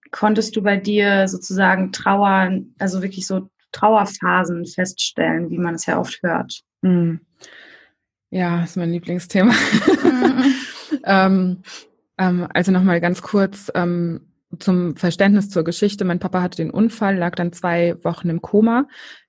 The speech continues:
Speaker 2: In den zwei Wochen war ich auch zweimal am Tag da. Ähm, und wir hatten die ganze Zeit die Hoffnung, dass es wieder gut wird. Und es sah auch ganz danach aus. Das heißt, es gab den Moment,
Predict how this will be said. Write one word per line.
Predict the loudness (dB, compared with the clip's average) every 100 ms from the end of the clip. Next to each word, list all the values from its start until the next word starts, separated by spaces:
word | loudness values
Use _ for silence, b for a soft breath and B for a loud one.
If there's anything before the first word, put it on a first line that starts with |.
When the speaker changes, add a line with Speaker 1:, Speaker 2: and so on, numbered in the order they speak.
| -2
Speaker 2:
In | 2
den | 2
zwei | 2 0 2
Wochen | 0 0 0 0
war | 0 -2 -2
ich | -6
auch | -6 -6 -6
zweimal | -4 -2 -2 -4
am | -8
Tag | -8 -10 -6
da. | -2 2 2 0 B B B B B -2
Ähm, | 2 4 4 2 2 -2 -4 -8 -12 -20 _ _
und | -2 0 2 0 -2 -2
wir | 0
hatten | 2 2
die | 2
ganze | 2 2
Zeit | 2
die |
Hoffnung, | 4 2 2 4
dass | 2 0
es | 0
wieder | 2
gut | 2 2 0 0
wird. | -2 0
Und | -2
es | -2
sah | 0
auch | 0 0
ganz | 0 0
danach | -2 -2 -4
aus. | -4 -2 -2 -4
Das | -10 -6
heißt, | -2 0 -2 -6 -20 B B B -4
es | -4 0
gab | 0 2
den | 2 2
Moment, | 2 0 2 2 2 -8